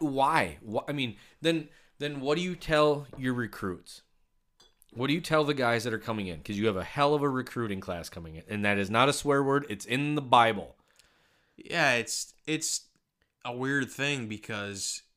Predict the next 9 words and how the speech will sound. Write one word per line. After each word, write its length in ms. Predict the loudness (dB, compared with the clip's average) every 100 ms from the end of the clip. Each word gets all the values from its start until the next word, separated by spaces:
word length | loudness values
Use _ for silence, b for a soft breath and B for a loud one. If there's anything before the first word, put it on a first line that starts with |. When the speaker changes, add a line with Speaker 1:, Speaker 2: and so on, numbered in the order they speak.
| _ _ _
Speaker 1:
you 160 | -6 0
obviously 400 | 0 0 -2 -4
want 460 | -6 -4 -4 -6 -10 _ _ _ _ _
your 180 | -10 -8
recruits 400 | -8 -6 -6 -6
to 60 | -10
play, 480 | -8 -6 -6 -8 -10 b b b
and, 160 | -10 -4
like, 280 | -4 -6